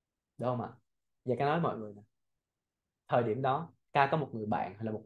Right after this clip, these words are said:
là một vị sư nha. Mọi người có tin được không? Nghe kể này, kể nhiều chuyện hấp dẫn quá. Một người bạn là một vị sư vào năm hai không mười, à, lúc đó là hai không mười tám, đầu năm hai không mười tám.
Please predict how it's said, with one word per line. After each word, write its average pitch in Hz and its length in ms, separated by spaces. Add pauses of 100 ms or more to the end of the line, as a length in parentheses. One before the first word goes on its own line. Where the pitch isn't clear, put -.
(180)
là 113 120
một 110 220
vị 107 140
sư 135 220
nha. 131 300 (600)
Mọi 123 100
người 113 120
có 151 140
tin 151 160
được 120 140
không? 135 100
Nghe 139 180
kể 120 160
này, 139 160
kể 131 100
nhiều 143 160
chuyện 117 100
hấp 147 120
dẫn 131 200
quá. 185 100 (580)
Một 127 180
người 127 140
bạn 117 240
là 117 60
một - 100
vị 117 220
sư 135 280
vào 113 100
năm 127 120
hai 139 140
không 131 240
mười, 110 280 (180)
à, 113 120 (140)
lúc 139 80
đó 156 80
là 147 100
hai 120 120
không 127 180
mười 110 180
tám, 127 300 (420)
đầu 120 120
năm 117 80
hai 123 80
không 127 100
mười 110 140
tám. 135 160